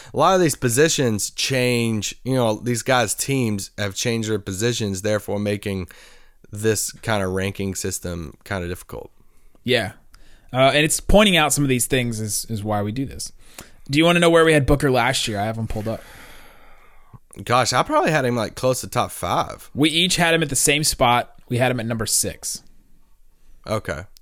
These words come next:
Speaker 2: And ahead of him, I think we had similar players. Uh, I had Harden, Klay, Oladipo, Mitchell, DeRozan,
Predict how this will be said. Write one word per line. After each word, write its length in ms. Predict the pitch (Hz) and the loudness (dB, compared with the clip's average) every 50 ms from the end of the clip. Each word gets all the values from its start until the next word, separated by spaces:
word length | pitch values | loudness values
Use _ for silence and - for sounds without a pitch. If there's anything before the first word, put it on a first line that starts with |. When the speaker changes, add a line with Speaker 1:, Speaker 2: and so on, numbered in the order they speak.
| - - - | -20 -14 -8
Speaker 2:
And 120 | - 127 123 | -4 -4 -2
ahead 200 | 113 131 147 151 | 2 4 4 4
of 80 | 151 156 | 4 4
him, 140 | 160 151 | 2 2
I 60 | 143 135 | 2 0
think 240 | - - 165 156 - | 2 0 0 2 2
we 100 | 160 143 | 2 4
had 220 | 131 123 120 113 | 4 4 4 2
similar 320 | - - 131 120 117 113 107 | 2 0 0 -2 -2 -2 -2
players. 580 | - - 123 113 107 107 107 107 107 - - - | -2 0 0 2 2 0 0 -2 -2 -6 -6 -6
Uh, 320 | 110 117 113 110 110 110 107 - - _ _ _ _ _ | -4 -2 0 0 0 0 -2 -4 -10 _ _ _ _ _
I 100 | - 131 | -2 2
had 140 | 131 139 127 | 2 2 2
Harden, 400 | - - 151 156 156 160 160 156 - | 4 4 4 6 6 4 4 2 -2
Klay, 360 | - - 160 147 143 143 127 | 0 2 4 6 6 6 4
Oladipo, 720 | 127 131 131 131 123 139 139 135 135 147 131 127 127 127 131 | 4 2 2 2 2 2 0 0 2 2 2 2 2 2 0
Mitchell, 500 | 120 120 127 123 - - - - 165 160 | 0 -2 -2 0 0 0 2 2 0 0
DeRozan, 760 | - 127 117 110 117 117 120 120 113 110 110 107 104 110 | -2 -4 -2 0 0 0 0 0 0 -2 -4 -4 -6 -8